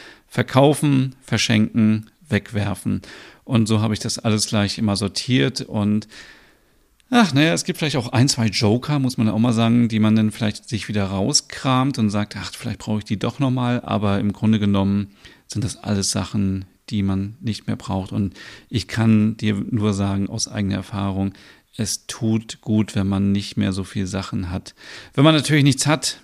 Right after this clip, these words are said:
dann, äh, ist das auch irgendwie so vermessen, wenn man jetzt so sagt, „Mach mal eine Challenge.“ Aber ich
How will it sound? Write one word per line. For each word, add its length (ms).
dann, 340
äh, 500
ist 140
das 120
auch 140
irgendwie 300
so 160
vermessen, 800
wenn 100
man 140
jetzt 160
so 220
sagt, 300
„Mach 140
mal 100
eine 160
Challenge.“ 480
Aber 360
ich 400